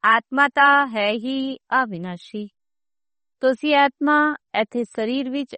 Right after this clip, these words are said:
ਆਏ ਹੋ ਪਾਠ ਵਜਾਉਣ। ਇਹ ਵੀ ਬਾਪ ਨੇ ਸਮਝਾਇਆ। ਜਿਨ੍ਹਾਂ ਨੂੰ ਕਲਪ ਪਹਿਲੇ ਸਮਝਾਇਆ, ਉਹੀ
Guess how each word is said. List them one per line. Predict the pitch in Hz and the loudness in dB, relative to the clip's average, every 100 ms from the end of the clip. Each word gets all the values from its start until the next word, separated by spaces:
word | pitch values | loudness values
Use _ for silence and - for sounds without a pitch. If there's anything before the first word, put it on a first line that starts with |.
| - | -4
ਆਏ | 175 180 180 | -2 -2 -6
ਹੋ | 226 220 | -6 -6
ਪਾਠ | 214 170 175 | -6 -10 -10
ਵਜਾਉਣ। | 190 202 208 214 208 _ _ _ _ _ _ _ _ _ _ | -10 -8 -6 -8 -12 _ _ _ _ _ _ _ _ _ _
ਇਹ | 220 247 | 0 0
ਵੀ | 285 294 | 0 -2
ਬਾਪ | 202 175 - | 2 2 0
ਨੇ | 185 220 | -6 -8
ਸਮਝਾਇਆ। | - 226 214 220 220 220 214 _ _ _ _ _ _ _ _ _ | -6 -6 -4 -4 -6 -8 -14 _ _ _ _ _ _ _ _ _
ਜਿਨ੍ਹਾਂ | - 254 285 | -6 -2 0
ਨੂੰ | 294 294 285 | 2 0 0
ਕਲਪ | 277 294 302 | 0 0 0
ਪਹਿਲੇ | 220 190 196 | -2 -2 -2
ਸਮਝਾਇਆ, | 185 180 170 - 180 180 175 180 208 - _ - | -6 -8 -10 -6 -4 0 0 -2 -6 -16 _ -6
ਉਹੀ | 220 214 262 262 | -4 -2 -2 -4